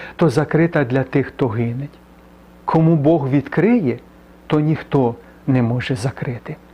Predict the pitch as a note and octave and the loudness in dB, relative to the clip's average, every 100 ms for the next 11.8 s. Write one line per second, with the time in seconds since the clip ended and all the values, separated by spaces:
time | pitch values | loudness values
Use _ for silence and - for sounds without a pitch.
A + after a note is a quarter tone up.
0 | - - - C3+ D3 C#3+ C#3+ D#3 E3 C3+ | -20 -20 -6 0 2 2 2 2 4 2
1 | - - - - A#2+ C#3+ A2+ A2 B2 - | -2 -18 -8 -2 2 2 2 -2 -4 0
2 | D3 E3 C3 B2 - - - - D3 C#3 | 0 2 2 0 -6 -20 -20 -4 0 0
3 | B2+ - D#3+ C#3 A#2 A#2 A#2 B2 B2 - | 0 0 0 2 2 0 0 -4 -12 -16
4 | - - B2+ A#2+ - C3+ A#2+ - C#3+ D#3 | -20 -6 -2 -2 -2 -2 -2 -2 0 2
5 | A2+ C3+ F#2+ G#3+ C4 D#3 - - - D3+ | 2 0 2 4 4 2 -2 -16 -6 0
6 | D3 C3 D3+ E3 - D3 B2 D#3+ D3 B2 | 2 4 2 0 0 0 2 2 2 -2
7 | A#2+ C3 - - - - - - E3 E3 | -4 -10 -18 -20 -20 -20 -20 -4 4 4
8 | F3+ E3+ A3+ C4+ C4+ D3 - - - - | 6 6 6 6 6 2 -4 -20 -20 -20
9 | - D3 D3+ F#3 A3+ - G#3 F#3+ F#3 F3 | -4 2 4 6 4 2 2 4 6 4
10 | F3 F3+ F3+ C#3+ C#3+ C3+ B2 - - - | 4 4 2 2 2 4 2 -2 -14 -2
11 | D3+ A2 D#3+ G#3 G#3 G3 F3+ | 0 4 6 6 6 4 2